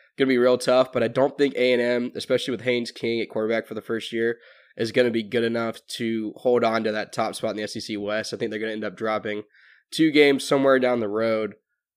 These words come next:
Um, so I got Alabama as a one-loss number two team. Oklahoma, I think they're gonna slip up somewhere too. Um, I think this is the best Oklahoma team I've seen since, um,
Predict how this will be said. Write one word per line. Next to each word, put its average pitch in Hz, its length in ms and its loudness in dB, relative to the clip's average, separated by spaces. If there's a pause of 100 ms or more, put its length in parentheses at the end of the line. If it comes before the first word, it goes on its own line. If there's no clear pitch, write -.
(100)
Um, 107 240 -4
so - 100 -2
I 113 40 0
got 123 120 4
Alabama 127 540 4
as 110 180 -2
a 113 40 -6
one-loss 113 580 -2
number 113 180 -2
two 127 240 -4
team. 120 340 -2
Oklahoma, 131 640 4
I 110 100 -2
think 127 200 -2
they're 117 140 2
gonna 117 160 0
slip - 260 -4
up 113 160 -2
somewhere 113 360 -4
too. 113 380 -4 (680)
Um, 107 240 -4
I 113 80 -2
think 135 120 2
this 127 140 0
is 127 80 -8
the 117 80 -4
best 117 340 -2
Oklahoma 120 400 0
team 110 420 -4
I've 110 220 -4
seen 110 420 -4
since, - 520 -8 (640)
um, 104 460 -6